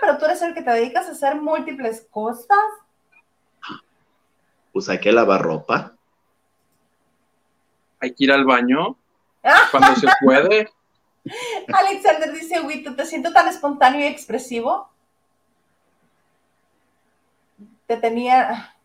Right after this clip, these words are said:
Speaker 2: Con Lupita Reyes se tenía muy así, limitado.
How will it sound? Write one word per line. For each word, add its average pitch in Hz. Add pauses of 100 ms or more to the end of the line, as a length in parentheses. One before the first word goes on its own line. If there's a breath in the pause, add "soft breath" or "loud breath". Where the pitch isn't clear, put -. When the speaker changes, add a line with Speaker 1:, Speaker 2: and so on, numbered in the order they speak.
(880)
Speaker 2:
Con 123
Lupita 117
Reyes 165
se 170
tenía 110
muy 131 (160)
así, 113
limitado. 101